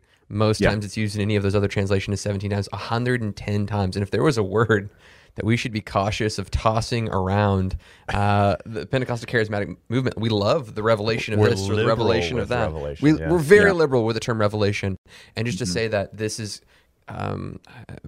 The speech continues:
Speaker 1: yeah, this, this is reading our theology into a text without question.
Speaker 3: Yeah.
Speaker 2: Yeah. It's, it's a sobering thing to think,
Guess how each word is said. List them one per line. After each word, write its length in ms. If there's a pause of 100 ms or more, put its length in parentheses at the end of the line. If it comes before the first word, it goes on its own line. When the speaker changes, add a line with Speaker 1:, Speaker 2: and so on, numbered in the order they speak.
(640)
Speaker 1:
yeah, 240
this, 200
this 200
is 140
reading 220
our 80
theology 480
into 180
a 60
text 320
without 240
question. 420 (960)
Speaker 3:
Yeah. 120
Speaker 2:
Yeah. 200 (640)
It's, 240
it's 140
a 40
sobering 440
thing 240
to 80
think, 500